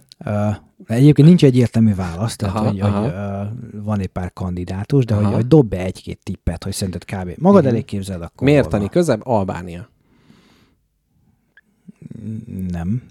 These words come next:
Speaker 1: <laughs>
Speaker 2: És melyik irányba menjek tovább?
Speaker 1: Ö, általában sokkal északabb.
Speaker 2: Ö, sokkal északabb,
Speaker 1: Ö,
Speaker 2: aha.
Speaker 1: hogy miért nincs egyértelmű válasz?
Speaker 2: Csak
Speaker 1: Az
Speaker 2: azért gondoltam, hogy Izland is ugye elég északon van, és akkor, ha meg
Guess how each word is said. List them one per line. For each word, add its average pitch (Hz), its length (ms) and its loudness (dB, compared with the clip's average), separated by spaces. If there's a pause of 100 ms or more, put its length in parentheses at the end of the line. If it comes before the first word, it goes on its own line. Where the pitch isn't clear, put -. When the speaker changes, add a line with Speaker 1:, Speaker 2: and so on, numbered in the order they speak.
Speaker 1:
<laughs> 98 320 -2 (1080)
Speaker 2:
És - 100 -8
melyik 127 340 4
irányba 104 400 2
menjek 101 380 -2
tovább? 107 440 -2
Speaker 1:
Ö, 113 60 6 (720)
általában 104 600 -2
sokkal 85 340 -8
északabb. 92 680 -10
Speaker 2:
Ö, 104 80 -6
sokkal 98 380 -6
északabb, - 500 -12
Speaker 1:
Ö, 98 80 -8
Speaker 2:
aha. 101 240 -4
Speaker 1:
hogy 139 180 -8
miért 139 320 8
nincs 113 220 2
egyértelmű 95 560 -4
válasz? 90 440 -4
Speaker 2:
Csak - 160 -4
Speaker 1:
Az 156 60 6
Speaker 2:
azért 143 160 4
gondoltam, 120 360 2
hogy 98 260 -6
Izland 107 840 -4
is 101 300 -8
ugye 101 260 -6
elég 101 360 -6
északon 101 600 -8
van, 101 420 -6
és 101 180 -8
akkor, 101 280 -6
ha 104 120 -6
meg 104 280 -8